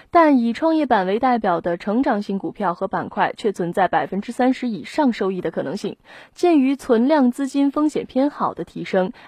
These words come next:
A 股大分化行情已经确认，短期内不会出现趋势性机会或风险。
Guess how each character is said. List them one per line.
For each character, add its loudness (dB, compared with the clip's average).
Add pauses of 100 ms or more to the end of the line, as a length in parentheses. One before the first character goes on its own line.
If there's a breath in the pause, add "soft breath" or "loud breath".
A 4
股 -4
大 2
分 2
化 2
行 -2
情 -6
已 -12
经 0
确 0
认， 2 (240 loud breath)
短 4
期 -2
内 2
不 -4
会 -2
出 -4
现 -2
趋 -4
势 -2
性 -4
机 -6
会 -2
或 -6
风 0
险。 -4